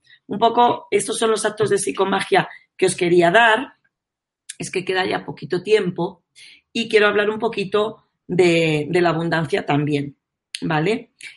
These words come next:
Entonces, la abundancia. Ya he hablado un poco de los motivos por los cuales podemos eh, rechazar la abundancia.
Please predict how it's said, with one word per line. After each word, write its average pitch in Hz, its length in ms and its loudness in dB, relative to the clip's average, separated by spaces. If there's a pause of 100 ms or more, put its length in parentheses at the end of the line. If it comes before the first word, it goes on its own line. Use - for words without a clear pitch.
(140)
Entonces, 185 800 0 (2250)
la 208 120 4
abundancia. 202 720 2
Ya 214 100 4
he 247 60 6
hablado 247 320 2
un 226 80 -4
poco 233 260 0
de 214 80 4
los 190 200 0
motivos 202 360 -2
por 196 160 -4
los 185 200 -2
cuales 208 560 0 (340)
podemos 202 640 0 (280)
eh, 180 240 4
rechazar 190 560 0
la 185 120 4
abundancia. 143 720 -2